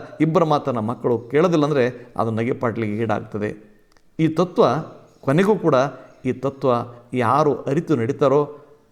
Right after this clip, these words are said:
ಅವರ ಕೈವಶ ಆಗ್ತದೆ. "ವಿದ್ಯೆ ಅಭ್ಯಾಸಿಗನ ಕೈವಶವೇಯ" ಅಂತ ಹೇಳ್ತಾರಲ್ಲ, ಹಾಗೆಯೇ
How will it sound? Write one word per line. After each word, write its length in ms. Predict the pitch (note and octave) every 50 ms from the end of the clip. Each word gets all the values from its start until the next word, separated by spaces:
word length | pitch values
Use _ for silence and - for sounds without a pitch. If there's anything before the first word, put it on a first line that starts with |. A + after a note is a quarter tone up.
| _ _ - -
ಅವರ 240 | B2+ C#3 D3+ D3+
ಕೈವಶ 440 | C#3+ D3 - B2+ B2 A#2+ A2+ A2+ A2
ಆಗ್ತದೆ. 480 | G#2 G2 - - G2+ - - - - A#2
"ವಿದ್ಯೆ 460 | D3 D3+ C#3 C#3+ C#3 B2+ C#3 C#3 - - - - - - -
ಅಭ್ಯಾಸಿಗನ 640 | B2+ C3 C3 B2+ D#3 F3+ F#3 F3+ E3+ D3 D3 C3+ B2+
ಕೈವಶವೇಯ" 760 | - - B2+ C3 A#2+ B2+ B2 - C3+ B2 B2+ B2+ C3 C3 D3 E3+ E3+ -
ಅಂತ 180 | D3+ D3 -
ಹೇಳ್ತಾರಲ್ಲ, 400 | A#2 A#2 A2+ A2+ - A#2 G#2+ G#2+ A#2+ C#3+ D3+ - - - - - - _ _ - -
ಹಾಗೆಯೇ 720 | - A2+ B2 B2+ C#3+ D#3 F3 F3 C3+ B2 - - - -